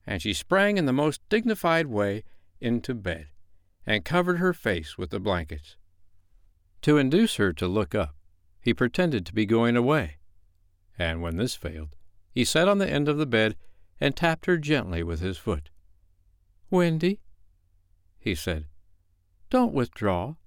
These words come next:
I can't help crowing, Wendy, when I'm pleased with myself." Still, she would not look up, though she was listening eagerly. "Wendy," he continued,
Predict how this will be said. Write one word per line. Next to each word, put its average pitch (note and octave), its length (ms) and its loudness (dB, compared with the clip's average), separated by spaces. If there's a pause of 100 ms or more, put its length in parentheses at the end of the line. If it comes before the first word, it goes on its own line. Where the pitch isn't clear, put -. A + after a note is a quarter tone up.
(1080)
I B3+ 80 2
can't B3 300 2
help - 400 0
crowing, G#2+ 520 0
Wendy, F#2+ 380 2 (400)
when D#3+ 220 0
I'm A2+ 180 0
pleased G3 420 0
with A#2 200 -4
myself." F2+ 520 -6 (1500)
Still, A#2 400 2
she - 160 0
would A2+ 180 4
not B2 240 2
look F2+ 220 0
up, F2 280 0 (460)
though F#2+ 220 0
she F#2 180 -6
was F2 300 -4
listening F2 420 -2
eagerly. E2+ 560 -4 (880)
"Wendy," C3 640 -2 (680)
he G#2 180 -4
continued, E2+ 600 -4